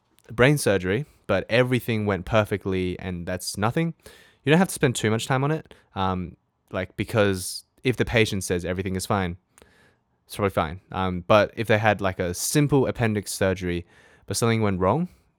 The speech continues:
you'll have to spend a lot more time on it because, um,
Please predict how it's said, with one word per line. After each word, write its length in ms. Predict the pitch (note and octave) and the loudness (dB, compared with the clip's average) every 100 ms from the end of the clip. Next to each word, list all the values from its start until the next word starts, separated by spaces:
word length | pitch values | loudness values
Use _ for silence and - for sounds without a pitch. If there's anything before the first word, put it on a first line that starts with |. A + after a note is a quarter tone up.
| _ _ | _ _
you'll 160 | - G2+ | -4 -2
have 180 | G2 - | -4 -4
to 240 | F2+ B1+ A2 _ | -6 -6 -12 _
spend 300 | - - G#2 | -10 -2 -2
a 40 | F#2+ | -2
lot 80 | |
more 120 | F2+ - | -4 -4
time 220 | A#2+ A2 | -2 -2
on 120 | E2+ | -4
it 80 | - | -8
because, 380 | F#2 G2+ F#2 - - - _ | -6 -4 -4 -6 -20 -20 _
um, 440 | D2+ C#2 C2+ - | -12 -12 -14 -18